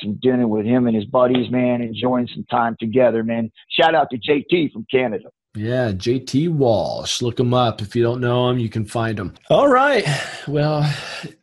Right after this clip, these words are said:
Speaker 2: oh, so we had a question come in, Ken, from one of the fans, and, and I'm gonna kinda go off of recollection here, and you can correct me where I might be wrong.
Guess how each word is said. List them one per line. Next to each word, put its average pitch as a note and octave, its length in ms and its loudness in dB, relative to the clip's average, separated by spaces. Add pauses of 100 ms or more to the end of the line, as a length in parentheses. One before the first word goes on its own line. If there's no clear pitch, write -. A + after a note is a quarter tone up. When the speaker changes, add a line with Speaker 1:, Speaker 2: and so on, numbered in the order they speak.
Speaker 2:
oh, G#3+ 220 -2 (200)
so A3 240 2
we A3+ 300 2
had G#3 480 0
a C#3 60 2
question C3+ 520 -2
come A2 240 -6
in, G#2 220 -6
Ken, A#2 420 -8 (1300)
from B2+ 240 -4
one D3 140 2
of F#3 60 0
the D#3+ 80 0
fans, F2 760 -6 (180)
and, C#3 320 0 (360)
and D3 100 4
I'm A3+ 140 2
gonna A3 180 4
kinda D#3+ 280 2
go C#3+ 200 4
off B2+ 300 4
of G#2 240 -4
recollection G2 680 -4
here, D#2 200 -4
and F2 180 -4
you A2 100 2
can G#2+ 380 -2
correct A#2 260 -2
me A2+ 160 2
where A2 240 2
I G#2 80 0
might G2+ 240 0
be F#2 140 -4
wrong. C#2+ 460 -6